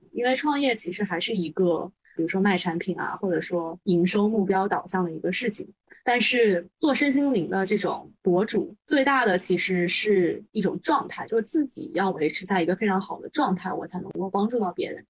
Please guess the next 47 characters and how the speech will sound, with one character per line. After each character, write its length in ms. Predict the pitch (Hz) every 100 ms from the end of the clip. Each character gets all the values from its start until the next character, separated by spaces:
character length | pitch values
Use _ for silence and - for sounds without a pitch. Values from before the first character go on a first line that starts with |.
| - - -
如 120 | 269
果 100 | 320
我 80 | 190
自 160 | 277
己 80 | 226
开 220 | - 190
始 280 | 190 175 -
乱 160 | 208 185
了 100 | 175
阵 180 | 208 185
脚， 140 | - -
我 100 | 175
自 140 | -
己 80 | 214
开 160 | 202 190
始 100 | 180
不 160 | 214
稳 140 | 190 -
了， 60 | - - _ _ _
那 100 | 285
么 420 | 262 202 165 - - _
首 140 | - 202
先 160 | 247
我 120 | 247
也 80 | 226
显 160 | 247 -
化 160 | 214
不 80 | 202
出 160 | 214 220
来 180 | 151 180
我 80 |
的 100 | 185
这 120 | - 175
些 340 | 175 165 175 _ _
影 200 | 175 175
响 240 | 208 -
力， 180 | 185 160 - - -
其 180 | - 202
次 240 | 196 269
我 140 | 226 180
在 400 | 214 202 170 - -
读 140 | 190
个 160 | 269 254
案 120 | 262
的 120 | 190
时 180 | - 175
候， 340 | 180 175 190